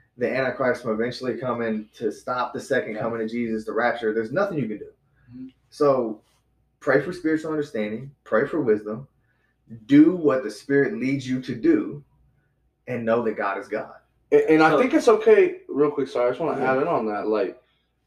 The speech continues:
Speaker 3: like, I think it's okay for people to understand as well that, like, one person might be led to vote differently, and, like, like, that's okay.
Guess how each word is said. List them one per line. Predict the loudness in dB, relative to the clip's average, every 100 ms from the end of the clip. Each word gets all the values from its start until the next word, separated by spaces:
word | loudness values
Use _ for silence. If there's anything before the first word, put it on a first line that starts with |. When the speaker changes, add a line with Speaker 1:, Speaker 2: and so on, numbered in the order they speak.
| _ _
Speaker 3:
like, | 2 4 4
I | 0
think | 2 4
it's | 2 2
okay | 4 6 4 2 2 2
for | -2
people | -4 -6 -4 -4
to | -4 -4
understand | -4 -2 -4 -4 -4 -2 2
as | 2 2
well | 0 2 2 0 -10 _ _
that, | 2 4
like, | 4 2 2
one | 2 6 6 4
person | 2 4 4 2 0 2
might | 2 2 2 0
be | -2 2
led | 4 6 6 4 0
to | 0
vote | 2 6 6 4 4
differently, | 2 4 0 0 -2 -2 -6 _ _ _ _ -4
and, | -4
like, | -2 -4 -6 _ _ _ _ _ _ _ _ _ _ 0
like, | 2 2 4
that's | 4 2 0
okay. | 6 8 6 4 2 4 4 0 -10